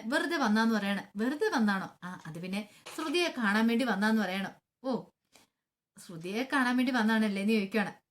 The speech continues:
ഈ സമയത്ത് രേവതി വന്നിട്ട് ചോദിച്ചു, "അല്ല, സുഖമാണോ മീരയ്ക്കെന്ന്?" ചോദിക്കുക. "ഉം, കുഴപ്പമില്ല രേവതി ചേച്ചി, സുഖമായിട്ട് പോകുന്നൊക്കെ പറയണം. പിന്നെ ഞാനിവിടെ വന്നു കഴിഞ്ഞപ്പോ ഇതൊക്കെ കണ്ടു കഴിഞ്ഞപ്പോ എല്ലാം ഇവിടെ എല്ലാം നോക്കുമായിരുന്നു" പറയണം.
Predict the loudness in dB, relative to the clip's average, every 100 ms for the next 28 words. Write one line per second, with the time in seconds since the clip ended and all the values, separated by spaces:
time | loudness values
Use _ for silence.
0 | _ _ _ -14 -10 -8 -8 -6 -6 -6
1 | _ -20 _ -10 -6 -4 -4 -2 -2 0
2 | -2 -2 -8 -8 -8 -6 -6 -2 0 2
3 | 0 -2 -2 0 0 -2 -6 -6 -6 -6
4 | -8 _ -10 -8 -6 -4 0 0 0 0
5 | -2 -2 -6 -10 _ -14 -6 -2 0 0
6 | -2 2 2 2 -2 -4 0 -2 -2 -8
7 | -12 -10 -10 -10 -10 -6 -6 -6 -6 -6
8 | -4 -4 -6 -8 -6 -6 -2 -2 -2 -6
9 | -8 -20 _ -2 0 0 0 0 0 0
10 | -2 -4 -2 0 0 0 -2 -4